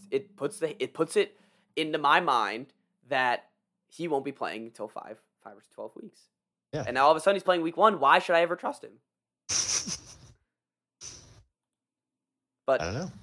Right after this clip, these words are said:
Speaker 1: yeah. All right. Seahawks, minus two and a half.
Speaker 2: All right, my, I like that one a lot.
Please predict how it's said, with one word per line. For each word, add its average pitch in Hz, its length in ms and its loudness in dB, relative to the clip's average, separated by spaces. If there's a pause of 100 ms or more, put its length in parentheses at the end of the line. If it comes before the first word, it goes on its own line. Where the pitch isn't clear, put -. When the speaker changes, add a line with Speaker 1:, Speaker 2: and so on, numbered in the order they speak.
(340)
Speaker 1:
yeah. 160 180 -4 (520)
All 131 80 -4
right. 185 140 -8 (800)
Seahawks, 143 380 -6
minus 127 160 -4
two - 20 6
and - 0 -
a - 20 6
half. 110 200 8
Speaker 2:
All - 0 -
right, - 100 -4
my, 127 560 6 (600)
I 98 120 4
like 92 200 2
that 71 140 -4
one 76 180 -8 (120)
a 69 60 -8
lot. 67 300 -6